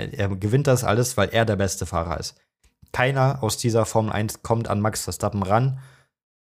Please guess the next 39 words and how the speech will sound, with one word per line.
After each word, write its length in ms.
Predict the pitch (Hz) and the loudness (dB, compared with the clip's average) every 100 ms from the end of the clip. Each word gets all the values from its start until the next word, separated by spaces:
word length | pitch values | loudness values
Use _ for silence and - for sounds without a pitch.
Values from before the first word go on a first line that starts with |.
| - | -2
auch 220 | 110 - | 0 4
wenn's 300 | 120 135 - | 4 4 2
manchmal 380 | 127 - 113 98 | 2 2 0 0
knapp 300 | - 143 - | 2 2 2
ist, 280 | 175 165 - | -2 -2 -2
auch 200 | 110 - | 0 4
wenn 340 | 117 127 131 | 4 4 -2
manchmal, 600 | 110 117 120 - 113 107 | 0 0 0 -4 -2 0
wenn 140 | 101 101 | -2 0
andere 260 | 117 117 | 0 0
Fahrer 260 | - 110 107 | 4 4 4
einen 140 | 101 | 0
perfekten 420 | - 107 110 - | 0 0 0 -4
Tag 240 | 104 117 120 | 2 2 4
erwischen, 500 | 123 120 - 139 131 - _ _ _ _ _ - | 2 0 -2 -4 -6 -14 _ _ _ _ _ -2
man 320 | 110 110 107 | 2 2 4
Max 240 | 110 - | 2 2
Verstappen 380 | - 104 101 104 | -2 -2 -2 -2
schlagen 340 | - 101 92 | 0 0 2
kann, 420 | 90 107 127 180 - | 0 0 0 -2 -2
klar, 400 | 117 110 143 - _ _ | 2 2 2 -4 _ _
aber 220 | 104 110 | 2 4
über 160 | 113 107 | 4 4
eine 140 | 104 | 4
ganze 360 | 98 117 - 110 | 2 0 0 -2
Saison 500 | 95 92 104 127 131 - _ _ _ _ | -2 0 2 0 -4 -12 _ _ _ _
würd 260 | 98 104 101 | 0 0 0
ich 160 | 123 | -2
sagen, 480 | - 92 110 117 131 120 | 2 2 2 0 -4 -4
solange 600 | 101 107 110 127 131 107 | 2 6 6 6 4 2
Red 180 | 113 | 2
Bull 180 | - 120 | 4 4
ihm 300 | 113 107 95 | 4 0 0
irgendwie 460 | - 131 156 131 101 | 2 4 4 0 -2
ein 260 | 101 104 - | 0 -2 0
bisschen 380 | 170 - 113 | -2 0 -2
konkurrenzfähiges 1040 | 101 104 101 95 98 95 - 95 95 92 - | 0 0 0 -2 -2 -2 0 0 2 -2 -4
Auto 260 | 98 92 | -4 -4
baut, 320 | 87 95 123 | 0 2 2